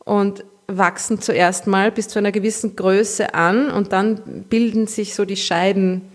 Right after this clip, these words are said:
erst um sie herum. Das nimmt man an, erstens aus Simulationen und zweitens, weil man das ja auch beobachten kann, dass es im ganz frühen Universum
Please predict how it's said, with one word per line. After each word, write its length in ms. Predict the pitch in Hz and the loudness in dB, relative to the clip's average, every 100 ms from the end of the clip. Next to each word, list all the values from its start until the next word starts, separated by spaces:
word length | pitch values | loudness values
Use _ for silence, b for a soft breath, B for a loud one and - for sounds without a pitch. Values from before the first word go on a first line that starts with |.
| B B B B B | B B B B B
erst 320 | 180 185 190 | 2 2 2
um 100 | 196 | -2
sie 220 | 190 220 | 0 2
herum. 320 | 202 196 202 175 | 2 4 2 0
Das 280 | 175 - - - | -4 -8 -14 -18
nimmt 600 | - - 208 214 226 226 | -16 -6 2 4 2 2
man 120 | 208 | 2
an, 180 | 175 190 | 4 2
erstens 280 | 185 196 196 | 0 -2 -4
aus 140 | 190 | -2
Simulationen 720 | - 190 170 165 - 170 208 196 | 0 2 2 2 2 2 4 2
und 160 | 180 | 0
zweitens, 420 | - 160 - - B B B B | -2 -4 -4 -12 B B B B
weil 200 | 190 190 | 2 4
man 120 | 196 | 4
das 140 | 180 185 | 2 2
ja 100 | 170 | 0
auch 60 | |
beobachten 520 | - - 170 160 170 | 0 -2 0 -2 -6
kann, 340 | 160 165 151 156 - - | -6 -2 -2 -4 -12 -6
dass 200 | 170 170 | -6 -4
es 200 | 175 - _ _ _ _ 202 | -8 -10 _ _ _ _ 0
im 420 | 185 175 165 165 b b - | 2 2 -2 -6 b b 0
ganz 280 | 226 302 - | 0 0 -8
frühen 360 | - 226 220 | 0 4 4
Universum 720 | 208 196 185 220 202 165 220 | 4 2 0 -2 -2 -4 -6